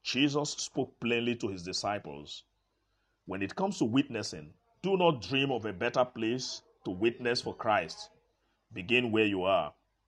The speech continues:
It has been said that in life, the only place to start from is where you are, for there is no other place to begin. This statement is only a re-echo of a principle in Acts chapter one, verse eight.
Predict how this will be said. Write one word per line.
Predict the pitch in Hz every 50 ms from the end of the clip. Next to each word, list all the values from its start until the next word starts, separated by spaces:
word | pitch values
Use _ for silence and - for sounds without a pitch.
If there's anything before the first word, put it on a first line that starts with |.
| _ _ _ - - - _ _ _ _ _ _ _ _ -
It | - 104
has | 104 104 107
been | 101 104 104
said | 98 - - - 151 160 147 139
that | 135 120 117
in | 117 110 104 113
life, | 135 151 143 113 87 - - -
the | - 104 - -
only | 170 175 175 175 180
place | 175 - - 143 139 147 143
to | - - 110
start | - - - 135 135 147 -
from | - 101 78 71 69 67 -
is | 95 87 80
where | 85 90 107 110
you | 107 95 87 82
are, | 85 82 71 65 62 - _ _ _ _ _ _ _ _ _ _ _ _ _ _
for | - - 95
there | 98 104 104
is | 104 95 85
no | 101 110 135 143 151 151 156 160 156 - -
other | 120 123 120 131 131 131
place | 127 - 113 113 113 117 110
to | - -
begin. | 85 87 85 78 92 92 87 78 76 - _ _ _ _ _ _ _ _ _ _ _ _ _ _ _ _ _
This | - 165 190 -
statement | - - - 139 147 - - 101 92 80 78 - - _ _ _ _
is | - 92 85
only | 101 117 123 123 123 127 123 127 - - -
a | 107 95
re-echo | 87 95 101 110 123 123 123 - 143 113
of | 104 107
a | 98
principle | 92 - 117 117 117 - - - - 90 85 85
in | 82 85 _ -
Acts | 101 101 -
chapter | - - 85 - 82
one, | 82 80 85 90 90
verse | 87 82 76 - - -
eight. | 95 76 71 - - -